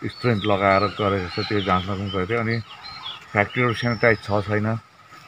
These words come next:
अ, मास्कहरू वितरण भएको छ छैन आदि कुरोहरूलाई पनि हेर्नु गएको थियो। अनि हाम्रो त्यहाँका, अ, श्रमिकहरूको के छ अवस्था, त्यो बुझ्नु गएको थियो।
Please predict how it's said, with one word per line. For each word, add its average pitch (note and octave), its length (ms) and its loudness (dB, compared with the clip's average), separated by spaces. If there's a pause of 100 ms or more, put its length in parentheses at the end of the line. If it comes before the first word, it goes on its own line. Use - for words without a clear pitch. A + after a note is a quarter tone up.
(280)
अ, E2 100 -2
मास्कहरू A2+ 500 2
वितरण G2+ 420 0
भएको F2 300 -4
छ F#2+ 200 -4
छैन G2 300 -4 (760)
आदि B2+ 200 4
कुरोहरूलाई B2 420 2
पनि B2 100 0
हेर्नु G2 200 0
गएको A2+ 280 2
थियो। C#3+ 100 2
अनि C3+ 260 2
हाम्रो G#2+ 440 2 (460)
त्यहाँका, A#2+ 420 2 (720)
अ, G2+ 100 -4 (1080)
श्रमिकहरूको A2+ 640 0 (760)
के A#2+ 100 0
छ A#2 80 -4
अवस्था, F2+ 400 0
त्यो - 140 0
बुझ्नु F#2+ 260 -2
गएको D#2+ 240 -4
थियो। C3 160 -10